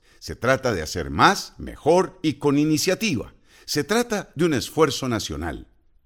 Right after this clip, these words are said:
Costa Rica, para lograr asentar su despegue empresarial, económico y social, necesita el trabajo de todos, pero sobre todo la iniciativa de los líderes empresariales, sindicales, cooperativistas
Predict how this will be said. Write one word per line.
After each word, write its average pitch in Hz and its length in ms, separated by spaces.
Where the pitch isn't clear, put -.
Costa - 180
Rica, 131 540
para 71 220
lograr 123 520
asentar 110 680
su - 180
despegue 104 560
empresarial, 92 920
económico 92 680
y 67 60
social, 156 640
necesita 135 520
el 143 140
trabajo 135 420
de 127 140
todos, 95 480
pero 90 180
sobre 62 320
todo 160 480
la 110 120
iniciativa 110 680
de 110 80
los 90 240
líderes 123 460
empresariales, 135 960
sindicales, 151 720
cooperativistas 107 1000